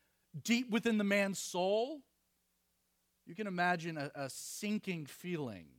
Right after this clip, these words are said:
starts to emerge. This man knew that he had been living in rebellion,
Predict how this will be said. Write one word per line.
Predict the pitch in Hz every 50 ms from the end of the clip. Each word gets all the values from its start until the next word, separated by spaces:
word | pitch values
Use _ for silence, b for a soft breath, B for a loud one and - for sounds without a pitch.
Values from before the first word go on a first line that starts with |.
| _ _ _ _ _
starts | - - - 143 127 127 120 - -
to | - 131 101
emerge. | 110 104 101 92 82 - _ _ _ - - - _ _ _ _ _ _ _ _ _ _ _ _ _ _ _ _ _ _ _ _ _ _ _ _ _ _ _ _ _ _ _ _ _ _ _ _ _ _ _ _ _ 202
This | 180 220 254 -
man | 208 220 214 202 185 180
knew | 185 202 214 196 175 160 151 151 165 165 160 _ _ _ _ _ _ _ _ _ _ _ _ _ _ _ _ _ _ _ -
that | 165 170
he | 190 208
had | 202 175
been | 165 196 185 185 180 -
living | - 160 170 185 214 202 170 156 156 135 120 113 113 113 117 123 _ _ _ _ _ _ _ _ _ _ _ _ _ _ _ _ _ _ _ _ -
in | - 170 175
rebellion, | 165 160 185 185 175 151 120 98 87 80 76 -